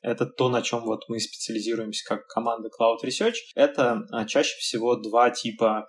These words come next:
метода: интервью и тестирование. Тестирование уже каких-то прототипов решений или готовых решений.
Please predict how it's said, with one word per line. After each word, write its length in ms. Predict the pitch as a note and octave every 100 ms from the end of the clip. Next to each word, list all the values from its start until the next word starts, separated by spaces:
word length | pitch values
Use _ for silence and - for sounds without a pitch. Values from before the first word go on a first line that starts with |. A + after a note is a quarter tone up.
| _
метода: 440 | B2+ F#3+ F#3+ C3
интервью 520 | A#2+ A2 A#2+ A#2+ G3 G#3+ -
и 440 | C3 D3+ C#3 -
тестирование. 760 | - A#2 - A#2 G#2 G2+ G2 - _
Тестирование 800 | A2+ - D3+ D3 B2+ A#2+ G#2+ -
уже 220 | A#2+ G#2+
каких-то 600 | A#2 G#2+ A#2 A2 - G#2 -
прототипов 680 | - B2 A2+ - D#3 A#2 -
решений 440 | A#2+ - A#2+ A#2
или 120 | A2 G#2+
готовых 440 | G#2+ C#3 C3+ -
решений. 460 | A#2+ - A2+ G#2+